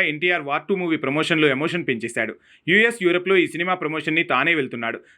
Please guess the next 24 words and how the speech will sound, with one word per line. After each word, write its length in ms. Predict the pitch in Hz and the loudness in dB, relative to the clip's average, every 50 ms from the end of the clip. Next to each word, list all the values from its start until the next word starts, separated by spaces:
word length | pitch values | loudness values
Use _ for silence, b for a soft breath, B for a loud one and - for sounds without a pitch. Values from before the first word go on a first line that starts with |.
| b - | b -2
హృతిక్ 280 | 180 185 208 240 226 214 | 0 2 2 2 2 2
మాత్రం 240 | 196 190 202 202 196 - | 0 2 0 -2 0 0
కాలి 200 | 151 151 175 185 185 | 0 2 2 2 2
గాయం 220 | 175 170 165 160 147 | 2 0 0 -2 -4
వల్ల 120 | 147 156 165 160 147 | -2 -2 -2 -2 -2
ఓవర్సీస్ 280 | 151 175 180 180 180 170 - | -4 -6 -6 -8 -10 -8 -6
ప్రమోషన్కి 420 | 165 151 147 135 - 147 147 147 139 | -4 -2 -2 -2 -2 -2 -2 0 0
వెళ్ళలేకపోతున్నాడట. 840 | 120 120 139 151 151 147 127 117 120 120 117 117 117 107 104 - 104 - b b b b b 127 | 2 2 2 2 0 -2 -4 -8 -8 -8 -4 -6 -6 -4 -2 -4 -6 -6 b b b b b -2
నిజానికి 420 | 131 131 170 175 180 175 180 180 135 104 B B B B 156 180 | 0 2 2 2 0 2 2 0 0 0 B B B B -2 -2
ఎన్టీఆర్ 320 | 202 254 254 254 240 - 220 | 0 2 0 0 0 2 2
కెరియర్లో 340 | 208 202 185 175 170 185 196 196 | 2 2 2 2 2 -2 -2 -2
ట్రిపుల్ 220 | 151 147 147 170 185 | -4 -6 -2 0 0
ఆర్ 100 | 190 170 135 | 0 0 -2
దేవరా 260 | 143 151 151 160 170 170 147 | -4 -4 -2 0 0 0 0
ఎంత 160 | 135 131 185 185 180 | -2 -4 -4 -4 -2
క్రూషియలో, 360 | 160 160 - - 143 147 135 104 b b b b b 165 | -4 -6 -2 -2 0 0 0 -2 b b b b b -2
అంతకుమించి 420 | 190 220 208 226 233 240 226 226 202 160 | 0 2 2 2 2 2 2 2 2 2
వార్ 160 | 147 151 151 - | 2 2 2 2
టూ 60 | 208 190 | 0 0
మూవీ 200 | 170 156 165 180 175 165 | 2 2 2 2 2 2
చాలా 200 | 135 143 165 185 180 185 | 2 2 2 2 2 2
చాలా 160 | 175 170 165 135 127 | 2 2 2 0 -2
ఇంపార్టెంట్ 400 | 123 127 156 156 160 160 147 131 | -2 -2 -2 -2 -2 -8 -6 -4
ప్రాజెక్ట్. 320 | 127 117 107 113 113 - | -4 -2 -2 -4 -8 -8